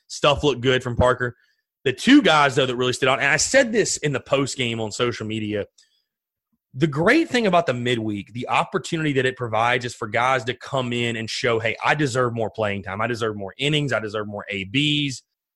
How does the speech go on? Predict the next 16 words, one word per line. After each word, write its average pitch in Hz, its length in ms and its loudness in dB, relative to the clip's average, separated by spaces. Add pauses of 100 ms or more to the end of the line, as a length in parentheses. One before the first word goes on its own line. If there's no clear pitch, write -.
(140)
whatever. 120 520 2 (240)
Just 143 160 -2
deserve 170 400 2
more 156 220 2
playing 143 380 0
time 123 260 -2
in 104 80 -10
general. 101 300 -6 (680)
I 127 80 -2
mean, 117 200 -4
two 269 280 4
guys 117 580 2
that 95 160 -8
showed 135 440 0
that 117 220 0
tonight, 107 460 -4